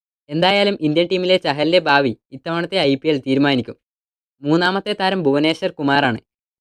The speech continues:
ഇന്ത്യയുടെ സീനിയർ പേസറായ ഭുവനേശ്വർ കുമാർ ഏറെ നാളായി ഇന്ത്യയുടെ ടി ട്വൻ്റി ടീമിന് പുറത്താണ്.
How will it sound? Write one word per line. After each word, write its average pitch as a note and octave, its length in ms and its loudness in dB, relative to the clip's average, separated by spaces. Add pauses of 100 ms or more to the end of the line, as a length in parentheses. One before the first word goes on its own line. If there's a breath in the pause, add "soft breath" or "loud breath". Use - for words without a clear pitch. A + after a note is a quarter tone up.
(120)
ഇന്ത്യയുടെ F3+ 380 4
സീനിയർ E3+ 400 0
പേസറായ E3 460 -2
ഭുവനേശ്വർ D#3 540 2
കുമാർ C3+ 280 -2 (320)
ഏറെ D#3+ 320 2
നാളായി D3+ 420 -2 (640)
ഇന്ത്യയുടെ E3 360 2
ടി D#3 160 -6
ട്വൻ്റി E3 260 0
ടീമിന് D3+ 380 -2
പുറത്താണ്. C3+ 480 -4